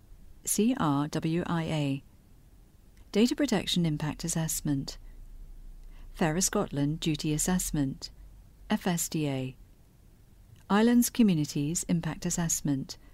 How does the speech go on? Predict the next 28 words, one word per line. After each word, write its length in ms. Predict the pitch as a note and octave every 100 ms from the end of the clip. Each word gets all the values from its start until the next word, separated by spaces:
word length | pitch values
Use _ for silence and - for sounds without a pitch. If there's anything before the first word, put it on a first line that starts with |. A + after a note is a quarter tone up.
| - - - -
I 120 | A#3
C 300 | - D3+ C#3+
I 140 | D3+ D#3
A, 400 | D#3 C#3+ C#3 - - - - - - - - - - -
Strategic 580 | - B3 A#3+ A3+ G3+ G#3
Environment 540 | A#3 G#3+ D#3+ C#3+ C#3+ F3+
Assessment, 720 | F3+ E3 - C#3+ B2+ - - - - - - - -
S 220 | A3 -
E 160 | F3 C#3+
A. 280 | C3 C3 C3+ - - - - - - - - - - - - - -
These 200 | B3+ C#4+
assessments 720 | C#4 C#4+ B3 - C3+ - -
will 100 | A#3+
be 100 | B3+
kept 340 | - E3 -
under 260 | - D#3+ D3+
review, 520 | D3+ D3+ D#3+ C#3+ C3+ - - - - -
with 140 | D#3+ D3
new 160 | E3+
data 340 | G#3 F3+ F3+ -
analysed 540 | F#3+ F3 E3+ G#3+ B3+
and 120 | F3 D#3+
continued 540 | D#3+ - A#3+ A3+ G#3
stakeholder 640 | - B3+ C4 G#3 F3+ F#3
engagement 640 | F3 F#3 B3+ C4 - D3+ -
planned 360 | D#3+ D3 E3
for 120 | -
post-publication, 1120 | B3+ E3+ D3 - D3 D#3 D3 D#3 D#3 D3+ C#3+